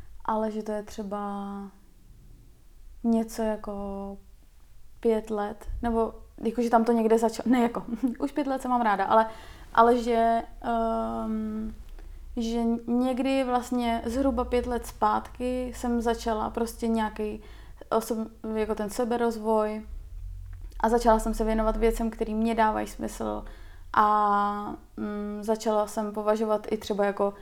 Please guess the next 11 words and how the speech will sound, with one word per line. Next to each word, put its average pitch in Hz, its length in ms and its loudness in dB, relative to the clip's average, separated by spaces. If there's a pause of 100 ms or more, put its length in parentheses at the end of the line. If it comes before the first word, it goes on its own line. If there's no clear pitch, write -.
(260)
intuici 240 580 4
za 220 120 6
validní 214 800 4
nějaký 208 520 -2
jako, 202 580 -4
mm, 202 240 -4
nevím, 196 440 -8
rozhodovací 220 760 0
prvek 208 460 -6
a - 60 -6
takhle. 226 420 0